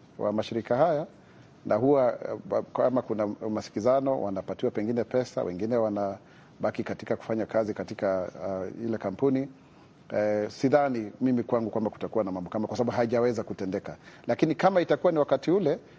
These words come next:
na pengine kuwe kwamba mambo hayakufanyiwa, eh, hayakufanyiwa sam-, sambamba, eh, utakuta kwamba serikali inaweza kuichukua ile kampuni tena ili kuweza kuirekebisha iweze kurudi katika hali ya uzalishaji.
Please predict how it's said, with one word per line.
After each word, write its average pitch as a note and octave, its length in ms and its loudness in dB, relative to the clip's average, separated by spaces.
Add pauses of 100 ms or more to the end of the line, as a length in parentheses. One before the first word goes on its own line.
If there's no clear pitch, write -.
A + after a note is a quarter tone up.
(220)
na - 60 -16
pengine C#3+ 380 4
kuwe D3+ 220 2
kwamba D3 240 4
mambo C3+ 240 2
hayakufanyiwa, B2+ 500 4 (140)
eh, A#2 140 0
hayakufanyiwa A#2+ 520 2
sam-, G#2+ 200 -4
sambamba, B2+ 480 2 (520)
eh, G#2+ 60 0
utakuta B2 360 2
kwamba B2 200 2
serikali B2 400 2
inaweza A2+ 300 0
kuichukua G#2+ 420 -2
ile A2+ 140 0
kampuni A2 380 -2
tena F3+ 320 2 (380)
ili G#2+ 180 0
kuweza G#2+ 300 0
kuirekebisha G2+ 760 0
iweze G#2+ 280 0
kurudi G2 280 -4
katika G2 380 -4
hali G2 180 -2
ya F#2 60 -2
uzalishaji. F2+ 680 -8